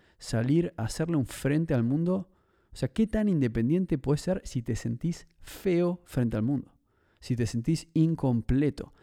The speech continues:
Si vas a gastar tu sueldo en inyecciones por todos lados todo el tiempo. Tenés que ser parecida a, por ejemplo, digámosle, pum, no sé, a Tini, ¿qué carajo?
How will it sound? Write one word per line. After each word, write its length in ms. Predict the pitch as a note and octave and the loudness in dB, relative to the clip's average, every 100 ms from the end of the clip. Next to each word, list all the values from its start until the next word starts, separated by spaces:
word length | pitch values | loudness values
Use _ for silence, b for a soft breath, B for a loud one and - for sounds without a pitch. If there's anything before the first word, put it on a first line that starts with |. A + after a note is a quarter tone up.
| b b | b b
Si 140 | - C#3+ | -4 0
vas 100 | E3+ | 2
a 20 | |
gastar 640 | B2 - D3 E3 F3+ - | 0 0 2 2 2 -4
tu 140 | C3 A#2 | -4 -2
sueldo 760 | - C3+ D#3 E3+ F3+ G3 - _ _ _ _ - | 0 4 4 4 2 0 -6 _ _ _ _ 2
en 400 | D3 F3+ F#3+ - | 4 4 2 0
inyecciones 800 | C3+ B2 A#2 - - - E3+ E3 | 0 2 -2 -6 -10 0 4 4
por 220 | - A#2 | 2 -4
todos 240 | - D#3 B2+ | -2 0 2
lados 240 | D3+ B2 | 2 0
todo 140 | D3+ | 0
el 80 | B2 | -2
tiempo. 320 | A#2+ - - _ _ _ _ _ _ _ _ _ | -2 -6 -10 _ _ _ _ _ _ _ _ _
Tenés 200 | A#2+ C3+ | -2 -2
que 220 | - C#3 - | 0 -2 -2
ser 280 | - B2+ - | -2 -2 2
parecida 680 | B2 A2 - D3 D#3 C#3+ C#3 | 0 0 -2 0 0 2 -2
a, 100 | C3 | -2
por 100 | A2+ | -6
ejemplo, 480 | - C3+ D3 E3 | -4 -4 0 0
digámosle, 460 | C#3 A#2+ A#2+ C#3 D#3+ b b | 0 0 0 -2 -4 b b
pum, 280 | D#3 C#3 A2 | 0 0 0
no 120 | A2+ | -4
sé, 140 | A#2 A2 | -6 -6
a 80 | - | -8
Tini, 500 | - E3+ E3+ C#3+ A2+ | -6 -4 -2 0 -2
¿qué 100 | A#2+ | -2
carajo? 460 | A#2+ A#2 - - | -2 -2 -6 -12